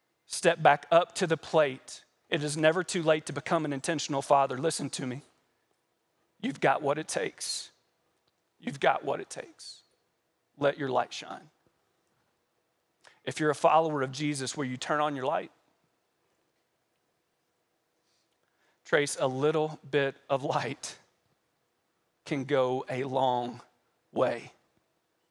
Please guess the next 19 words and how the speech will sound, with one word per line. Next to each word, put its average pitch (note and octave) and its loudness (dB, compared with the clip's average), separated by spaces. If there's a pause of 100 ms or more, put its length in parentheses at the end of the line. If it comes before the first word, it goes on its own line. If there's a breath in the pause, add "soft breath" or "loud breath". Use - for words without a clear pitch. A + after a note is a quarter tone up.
(760)
Let D3 2
your D3 0
light C#3 4
shine C#3+ 0
so C#3+ -2
that, C3+ -2
listen D3+ 0
to D3 -4
me, C#3 -2
when C3 -4
people E3 -2
are C3 4
trying D3+ 0
to C3 -6
find D3+ 0
their C#3+ 0
way C3+ 2
to - -10
healing, F3+ -4